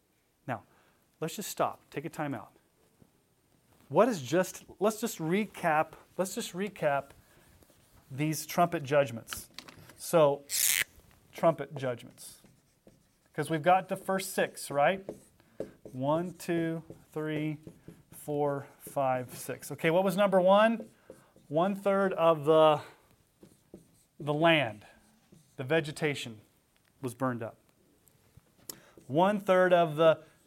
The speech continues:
sea or the ocean turned to blood.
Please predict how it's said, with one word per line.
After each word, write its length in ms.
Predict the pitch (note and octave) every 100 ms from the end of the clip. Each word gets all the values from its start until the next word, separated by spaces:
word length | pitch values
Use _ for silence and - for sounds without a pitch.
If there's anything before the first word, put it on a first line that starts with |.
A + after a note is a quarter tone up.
| - _ -
sea 600 | - - G#3 F3+ C#3+ D3
or 120 | D#3
the 140 | D#3
ocean 480 | E3 F3+ F3+ D3 C#3
turned 300 | - D3+ D3
to 80 | C#3+
blood. 320 | C3+ B2+ G#2+